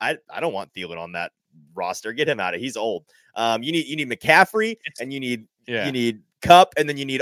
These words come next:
Speaker 1: all the good white tight ends and try to just be bigger. That's your only hope.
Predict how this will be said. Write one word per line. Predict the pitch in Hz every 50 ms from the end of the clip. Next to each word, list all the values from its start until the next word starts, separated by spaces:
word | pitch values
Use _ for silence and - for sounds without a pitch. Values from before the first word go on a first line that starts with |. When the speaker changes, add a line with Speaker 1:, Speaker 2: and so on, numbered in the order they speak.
| - -
Speaker 1:
all | 151 165 175 185 190 196
the | 175 165 180
good | 151 127 180 180 170
white | 165 170 160 143 -
tight | - 165 160 156
ends | 160 156 160 156 -
and | 135 139 127
try | - 147 147
to | 147 131
just | 131 147 - -
be | 139 131
bigger. | 120 98 - 120 117 90 92 82 82
That's | 107 123 120 -
your | 135 127
only | 127 127 123 117 107
hope. | 95 85 78 -